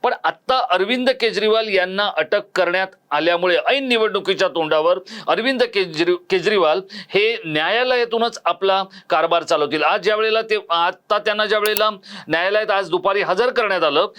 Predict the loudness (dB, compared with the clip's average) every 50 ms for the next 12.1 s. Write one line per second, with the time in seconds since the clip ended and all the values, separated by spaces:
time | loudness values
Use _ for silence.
0 | -20 -20 -20 -20 -10 _ -2 0 0 0 0 0 0 0 0 -2 0 2 2 2
1 | 2 2 0 -2 0 -2 -2 -2 -2 -2 -2 -2 -4 -4 -4 -2 -2 -2 -4 -4
2 | -6 -16 -20 -20 -20 -6 _ -2 -2 0 0 0 0 0 0 0 0 0 2 2
3 | 2 2 2 0 2 0 0 0 0 2 2 2 4 2 2 0 0 0 0 2
4 | 2 0 0 0 0 0 -2 -4 -4 -2 -2 -2 0 0 -2 -2 0 0 0 0
5 | 0 0 0 0 -2 0 0 0 0 0 -2 -2 -2 0 0 0 0 0 0 0
6 | 0 0 0 0 -2 -2 -4 -8 -18 -20 -6 -4 -4 0 0 0 0 0 0 0
7 | 0 -2 -2 0 0 0 2 2 2 2 2 0 -2 -4 -2 0 0 0 0 -2
8 | -10 -18 -10 -2 -2 -2 -2 0 0 0 0 0 0 -2 -2 -2 0 -2 -2 -2
9 | -2 -4 -2 0 -2 0 0 -2 -2 0 -2 -2 0 0 -2 -2 -4 -10 -20 -18
10 | -8 -4 -4 -4 -4 -6 _ -2 0 0 0 0 0 0 0 0 0 0 0 -2
11 | -2 -4 -4 -2 0 0 0 0 0 0 2 2 0 2 2 0 0 0 -2 -4
12 | -6